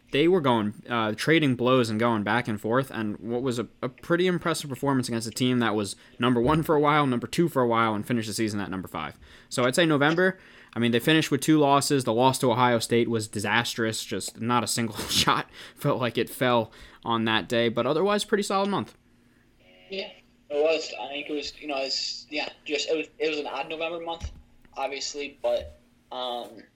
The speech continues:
Speaker 2: yeah, I think it just kinda set up for what we would look at for, you know, the coming months, that
Speaker 1: Mm-hmm.
Speaker 2: this, you know, obviously, as you said, was a little bit of a touch of a rebuild, you know, kinda s-, it, it had a different feel than last year, because last year was a rebuild as well, but,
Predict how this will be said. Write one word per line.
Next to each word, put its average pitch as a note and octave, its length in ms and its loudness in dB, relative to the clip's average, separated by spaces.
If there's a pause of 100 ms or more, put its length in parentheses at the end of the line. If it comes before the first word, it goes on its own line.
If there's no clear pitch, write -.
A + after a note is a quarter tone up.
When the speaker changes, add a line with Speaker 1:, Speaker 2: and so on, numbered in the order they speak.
(280)
Speaker 2:
yeah, D#3+ 140 -4
I - 40 -2
think D3+ 140 -8
it F#3+ 60 -10
just F#3 160 -4
kinda F#3 180 -8
set - 280 -6
up - 180 -6 (420)
for D3+ 100 -10
what C3 420 -2
we D3 100 -6
would C3+ 180 -6
look C3+ 220 -8
at A#2 200 -10
for, A#2+ 540 -6
you C#3 100 -12
know, C3 80 -8
the B2 140 -6
coming B2 220 -12
months, A#2 280 -8
that A#2+ 120 -4
Speaker 1:
Mm-hmm. D3+ 100 -4
Speaker 2:
this, E3+ 400 -2
you D3 100 -8
know, C3+ 60 -4
obviously, C3 300 -4
as C3+ 80 -12
you C3 60 -10
said, B2 220 -4
was B2 160 -2
a - 20 -20 (300)
little D3 160 -2
bit C#3+ 120 -4
of - 80 -10
a - 40 -8
touch - 280 -8
of D3+ 80 -10
a D3 40 -10
rebuild, C#3+ 540 -6 (380)
you C#3+ 80 -12
know, B2 100 -10
kinda E3+ 260 -8
s-, - 280 -6
it, D3 320 -2
it B2 60 -6
had F3+ 220 0
a F#3+ 60 -14
different D3+ 300 -8
feel D3+ 140 -6
than C#3 140 -10
last A#2 320 -4
year, B2+ 40 -14
because B2+ 200 -8
last B2+ 300 -4
year C#3+ 80 -6
was B2+ 360 -4 (420)
a D#3 60 -4
rebuild D3 380 -4
as C3+ 140 -12
well, C#3 380 -4
but, B2+ 320 -4